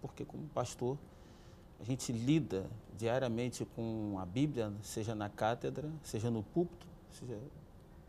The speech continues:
nos seminários, na escola bíblica dominical. A gente tá sempre lidando com a Bíblia, lidando com essas histórias, com essas narrativas, com,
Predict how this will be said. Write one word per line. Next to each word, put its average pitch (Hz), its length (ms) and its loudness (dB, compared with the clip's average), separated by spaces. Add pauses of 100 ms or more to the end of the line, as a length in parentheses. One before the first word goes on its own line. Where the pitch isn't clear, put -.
nos 131 200 2
seminários, 131 640 6
na 113 60 -2
escola 110 320 2
bíblica 120 380 0
dominical. 117 720 0 (520)
A 123 60 -4
gente 113 100 -2
tá 131 100 2
sempre 160 360 2
lidando 143 420 6
com 151 140 -2
a 143 80 2
Bíblia, 139 440 6
lidando 123 440 2
com 117 240 -4
essas 113 300 -2
histórias, 127 640 4
com - 100 -6
essas 113 280 -4
narrativas, 110 840 4
com, 110 400 -4